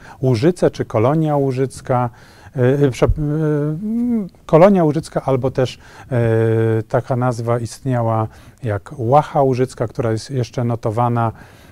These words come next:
e, na starych mapach i one oczywiście były związane, e, z naszym regionem, przy czym z jego, mm, nazwą gwarową, ponieważ nikt z naszych przodków nie powiedziałby rzeka,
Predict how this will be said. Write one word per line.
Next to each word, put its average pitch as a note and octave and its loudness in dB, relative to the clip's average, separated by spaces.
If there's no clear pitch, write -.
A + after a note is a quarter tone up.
e, A2+ -2
na A2+ -2
starych A#2 -2
mapach D#3+ -2
i E3+ 2
one G#3 0
oczywiście D3+ -4
były C#3 -2
związane, B2 -2
e, A2+ -4
z G#2 -6
naszym A#2 -2
regionem, E3 2
przy - -2
czym F3 0
z A#2 -4
jego, C#3+ 2
mm, C3+ -8
nazwą C3 -2
gwarową, A2 4
ponieważ A2+ -4
nikt E3 0
z C#3+ -6
naszych C3 -4
przodków - -4
nie A2+ -4
powiedziałby A2+ -2
rzeka, G#2+ -2